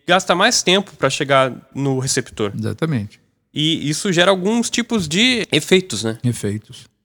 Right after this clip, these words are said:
Speaker 1: É.
Speaker 2: Flanging, filtering, combing.
Speaker 1: Exatamente, é. Por exemplo, o comb filter nada mais é do que quando o som ele vem direto e depois um som ele atrasa um pouquinho.
Speaker 2: E a soma dos dois gera uma diferença de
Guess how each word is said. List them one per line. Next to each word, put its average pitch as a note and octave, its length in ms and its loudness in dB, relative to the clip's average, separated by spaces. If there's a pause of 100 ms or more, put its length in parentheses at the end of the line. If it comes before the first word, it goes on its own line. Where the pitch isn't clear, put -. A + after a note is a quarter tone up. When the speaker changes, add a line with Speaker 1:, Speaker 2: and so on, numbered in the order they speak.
(120)
Speaker 1:
É. B2 200 -4
Speaker 2:
Flanging, A#2 520 0 (100)
filtering, B2 480 -4
combing. - 180 -20 (140)
Speaker 1:
Exatamente, C3 680 0
é. A#2 140 -2
Por - 240 -4
exemplo, C#3 320 0
o A#2+ 60 -2
comb F#3+ 200 4
filter G3 460 -2
nada E3+ 240 4
mais D3+ 240 2
é C#3+ 100 6
do F3 120 -2
que G3+ 280 0
quando E3+ 520 -2
o C#3+ 200 -6
som C3+ 400 0
ele A#2 540 0 (100)
vem C#3 160 2
direto D#3+ 560 2 (120)
e C#3 120 -4
depois E3+ 460 0
um E3+ 100 -2
som F3 240 0
ele F3 120 0
atrasa E3+ 500 0
um G3+ 140 -2
pouquinho. C3 440 0 (760)
Speaker 2:
E A#2 140 2
a A#2 100 2
soma C#3 340 2
dos C3 160 -4
dois A#2+ 240 2
gera B2+ 200 2
uma C3+ 160 2
diferença B2+ 520 0
de A#2+ 200 -2